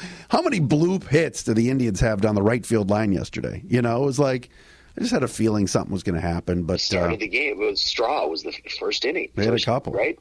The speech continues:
Speaker 1: Yeah.
Speaker 2: First at bat. It was like a little blooper that dropped.
Speaker 1: Boy, can
Speaker 2: You
Speaker 1: he,
Speaker 2: know
Speaker 1: boy, watching him run in person when Ahmed hit the triple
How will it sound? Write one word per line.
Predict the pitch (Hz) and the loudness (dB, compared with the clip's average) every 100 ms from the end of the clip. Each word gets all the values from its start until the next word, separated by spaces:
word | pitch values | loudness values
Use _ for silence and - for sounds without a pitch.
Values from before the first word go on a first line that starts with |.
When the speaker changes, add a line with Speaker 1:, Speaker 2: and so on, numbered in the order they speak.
| - | 0
Speaker 1:
Yeah. | 127 160 | 2 2
Speaker 2:
First | - - | -2 -4
at | 123 | -4
bat. | 139 143 - - - | -2 0 -2 -4 -2
It | |
was | 98 | 0
like | 95 85 | 0 -2
a | 78 - | -6 -4
little | 107 80 - _ - | -2 -2 -4 _ -10
blooper | 104 98 - 80 - | -6 -6 -6 -8 -8
that | 85 - | -10 -8
dropped. | - 78 - - - - - - _ _ _ | -8 -8 -10 -14 -20 -20 -20 -20 _ _ _
Speaker 1:
Boy, | 117 120 | 2 2
can | 101 82 | 2 0
Speaker 2:
You | 107 | 2
Speaker 1:
he, | 120 | 0
Speaker 2:
know | 98 | -2
Speaker 1:
boy, | 95 104 139 | -2 2 2
watching | 113 123 202 - 92 | 4 2 2 0 2
him | 123 98 | 2 4
run | 104 | 2
in | 110 90 | 2 2
person | 110 110 143 131 - | 2 2 0 -2 0
when | 113 | 2
Ahmed | 107 107 139 | 2 2 2
hit | 147 - | 0 0
the | - | 0
triple | - 131 147 147 | 2 2 2 0